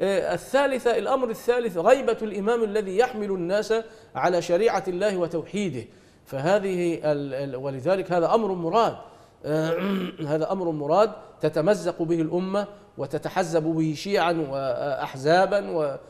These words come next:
ويتفرقون، كما قال ربنا: "منيبين إليه واتقوه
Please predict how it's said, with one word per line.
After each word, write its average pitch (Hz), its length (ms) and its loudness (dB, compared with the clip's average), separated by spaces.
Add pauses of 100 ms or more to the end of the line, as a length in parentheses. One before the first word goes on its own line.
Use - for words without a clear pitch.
(180)
ويتفرقون، 165 840 2
كما 165 220 0
قال 175 220 0
ربنا: 170 420 0
"منيبين 190 480 0
إليه 175 360 2
واتقوه 175 580 0